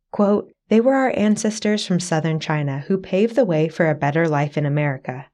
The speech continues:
The Community Asian Theater of the Sierra honors these early Chinese pioneers with an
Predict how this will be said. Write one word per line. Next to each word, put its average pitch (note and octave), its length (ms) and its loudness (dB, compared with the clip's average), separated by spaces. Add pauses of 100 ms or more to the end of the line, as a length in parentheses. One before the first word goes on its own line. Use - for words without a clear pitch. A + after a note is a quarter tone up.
(400)
The G3+ 100 4
Community A#3 640 4
Asian E3+ 420 2
Theater D#3+ 320 0
of D3 140 -2
the D3 80 -6
Sierra E3+ 580 0 (260)
honors C#4 380 0
these G#3 240 4 (100)
early G#3+ 300 2
Chinese E3+ 460 0
pioneers D3 580 -2
with F3+ 160 0
an F#3+ 120 0